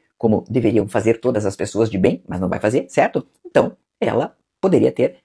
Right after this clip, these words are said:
as respostas necessárias. Não, se ela não pedir, então você não dá. E vida que segue, querida. Na minha, na minha experiência, tanto profissional como pessoal, eu percebo o seguinte.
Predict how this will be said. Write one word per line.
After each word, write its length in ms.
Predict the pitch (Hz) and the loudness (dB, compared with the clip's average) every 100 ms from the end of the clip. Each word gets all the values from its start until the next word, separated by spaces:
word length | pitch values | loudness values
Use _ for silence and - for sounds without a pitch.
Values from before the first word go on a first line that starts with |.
| _ | _
as 140 | 165 | -6
respostas 520 | 185 233 - 131 139 143 | -2 -2 0 -2 0 -2
necessárias. 540 | 151 190 113 - - _ _ _ _ _ _ _ _ - | -2 -2 -2 -4 -8 _ _ _ _ _ _ _ _ -2
Não, 260 | 320 208 - - | 2 2 0 -4
se 160 | - | 0
ela 100 | 208 | 4
não 120 | 165 | 4
pedir, 340 | 196 175 240 - _ _ | 2 0 -2 -4 _ _
então 360 | 302 - 139 185 _ _ - | -6 0 0 -2 _ _ 0
você 400 | 208 165 156 - - | 2 2 2 -2 -4
não 160 | 214 | -2
dá. 220 | 165 101 - _ _ _ | 0 -2 -8 _ _ _
E 160 | 214 220 - | -4 -4 -2
vida 380 | 170 170 160 - - | 0 0 -2 -6 -12
que 120 | 185 | -10
segue, 260 | - - | -8 -8
querida. 420 | - 107 - - - _ _ _ _ | -6 -6 -4 -8 -14 _ _ _ _
Na 80 | 107 | -8
minha, 460 | 107 165 196 - - _ _ _ _ _ _ _ _ _ _ - _ | -4 -2 -2 -4 -10 _ _ _ _ _ _ _ _ _ _ -20 _
na 120 | 139 | -4
minha 160 | 151 240 | 0 0
experiência, 680 | 262 202 135 117 - - _ _ | -2 -2 0 -2 -4 -10 _ _
tanto 280 | 185 185 110 | 0 0 -2
profissional 680 | - 190 269 - 147 117 - | -4 -4 -4 -4 -4 -4 -4
como 160 | 117 | -6
pessoal, 480 | 110 - 135 113 - _ _ _ | -8 -2 0 0 -4 _ _ _
eu 60 | 165 | -8
percebo 300 | - - 143 | -4 -4 -4
o 20 | |
seguinte. 420 | - - - - | -4 -6 -8 -14